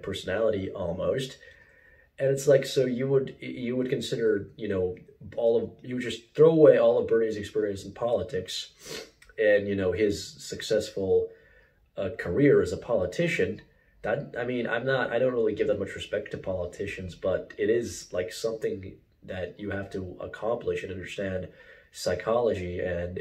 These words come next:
kind of, you know, to be sort of like Bernie, even though I disagree with him on a lot, it does seem that he's remained more or less steadfast in what he's been putting forward.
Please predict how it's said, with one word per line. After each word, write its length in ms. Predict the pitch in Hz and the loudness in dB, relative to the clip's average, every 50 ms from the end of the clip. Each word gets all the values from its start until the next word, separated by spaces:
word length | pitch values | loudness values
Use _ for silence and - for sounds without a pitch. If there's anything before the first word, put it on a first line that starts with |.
| - | -10
kind 240 | - - 98 98 98 | -10 -8 -6 -4 -4
of, 160 | 95 87 78 - - - - _ _ _ - | -4 -4 -6 -8 -14 -20 -20 _ _ _ -12
you 100 | 113 98 | -6 -4
know, 200 | 92 92 92 - | -2 0 -2 -2
to 100 | - 104 | -4 -8
be 220 | - - 117 120 | -8 -6 -6 -6
sort 260 | 117 - - 139 131 120 | -4 -2 0 0 0 0
of 100 | 95 87 | -2 -2
like 220 | 98 92 90 - | -4 -4 -2 2
Bernie, 340 | 110 123 135 120 101 95 98 | 4 4 4 4 2 -2 -2
even 180 | 98 95 95 | -4 -4 -2
though 120 | 98 98 92 | -2 -2 -2
I 60 | 92 | -2
disagree 580 | 92 87 - - 95 95 101 107 113 123 117 95 | -2 -4 -8 -10 -8 -6 -4 -2 -2 -2 -2 -4
with 220 | 95 98 95 82 | -2 -2 -2 0
him 180 | 92 98 95 92 | 0 -2 -2 -2
on 140 | 92 90 | -4 -4
a 60 | 87 92 | -4 -4
lot, 440 | 87 92 113 127 113 95 92 - - - - - - - - - - - - - - - - - - _ _ _ _ _ | -2 -2 0 0 0 -2 -2 -4 -6 -12 -20 -20 -20 -20 -20 -20 -20 -20 -18 -18 -18 -20 -20 -20 -20 _ _ _ _ _
it 180 | - 117 107 - | -10 -8 0 4
does 340 | 131 135 139 139 139 - - | 6 8 8 6 4 0 -6
seem 380 | - 135 127 127 120 110 101 | -6 -2 -2 0 -2 -2 -4
that 140 | 92 95 90 | -4 -4 -4
he's 240 | 92 107 107 101 - | -4 -4 -6 -4 -4
remained 640 | 101 98 98 104 110 120 117 104 98 92 95 98 - - 98 | -4 -4 -2 0 0 0 0 0 -2 -2 -4 -8 -10 -12 -8
more 260 | 98 101 101 101 98 | -4 -2 0 0 0
or 200 | 95 98 95 92 | 0 0 -2 -2
less 340 | 92 95 98 95 92 - - | 0 0 0 0 0 -2 -6
steadfast 840 | - - - 107 98 98 87 - - 110 123 123 101 82 82 - - | -8 -4 -2 -2 0 -2 -2 -6 -6 -6 -6 -4 -4 -6 -8 -8 -12
in 140 | 104 98 95 | -10 -10 -8
what 140 | 92 90 87 | -8 -8 -6
he's 180 | 98 95 87 82 | -6 -8 -8 -8
been 220 | 92 101 95 90 | -8 -10 -10 -8
putting 280 | - - 110 104 101 95 | -8 -6 -6 -6 -6 -8
forward. 480 | - - 135 156 139 - - - - | -2 2 4 4 4 2 -2 -8 -14